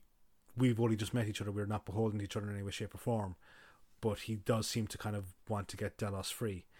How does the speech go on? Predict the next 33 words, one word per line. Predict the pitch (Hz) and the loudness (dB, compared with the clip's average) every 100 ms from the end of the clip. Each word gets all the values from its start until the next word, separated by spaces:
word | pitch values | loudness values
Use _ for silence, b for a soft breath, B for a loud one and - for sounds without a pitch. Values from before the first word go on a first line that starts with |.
| B B B - | B B B -4
And | 120 | 0
as | 120 | 4
well, | 123 123 | 6 6
it's | 107 | 4
the | 110 | 0
same | 123 110 | 0 2
thing | 120 | 2
when | 113 110 | 2 0
he | 101 | 0
has | 107 | -2
his | 107 - | -2 -2
fight | - 117 98 | 2 2 2
with | 104 | -2
him | 104 | -2
in | |
the | 107 | 0
gla-, | 107 113 110 | 0 0 -2
in | 104 | -2
the | 104 107 | 0 4
arena. | 120 113 98 85 b b - | 4 4 2 -6 b b -8
It's | 117 - | -4 -2
like, | 107 - - - - | -2 -4 -16 -20 -2
you've | 135 123 | 2 4
just | 131 - | 4 4
been | 131 117 | 2 2
told | 127 120 113 98 | 4 4 2 2
by | 110 | 0
Delos | 104 107 101 - | 2 0 0 -4
that | 92 | -2
he | 113 | 0
will | 110 | 0
kill | - 127 110 | 2 2 2
you | 104 98 | 0 -2